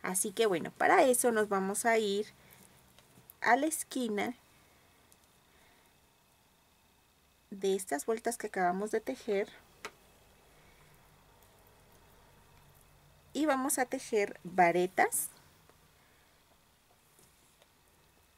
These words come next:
Así que primeramente subimos nuestras dos cadenitas y vamos a estar tejiendo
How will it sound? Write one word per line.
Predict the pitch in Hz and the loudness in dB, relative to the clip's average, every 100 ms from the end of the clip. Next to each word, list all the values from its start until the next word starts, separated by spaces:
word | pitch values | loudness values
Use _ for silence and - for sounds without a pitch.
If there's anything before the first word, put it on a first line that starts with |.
| - _ _ _ _ _ _ - - - | -20 _ _ _ _ _ _ -20 -20 -8
Así | 185 196 | -8 -6
que | 190 | -6
primeramente | 185 175 240 262 247 208 196 196 | -2 0 0 0 0 -2 -2 -2
subimos | - 180 180 180 180 262 - - - - - - _ - | -2 -2 -2 -2 -4 -4 -8 -16 -20 -20 -20 -20 _ -6
nuestras | 180 185 - 170 170 | -6 -4 0 0 0
dos | - 160 156 | -2 -2 -2
cadenitas | - 202 220 254 277 247 - 240 277 | 0 2 4 2 0 0 4 4 4
y | - 262 | -4 -2
vamos | 285 370 381 | 0 2 2
a | |
estar | - 262 - | 2 0 0
tejiendo | 269 - 247 220 208 208 | -4 -4 -2 0 2 0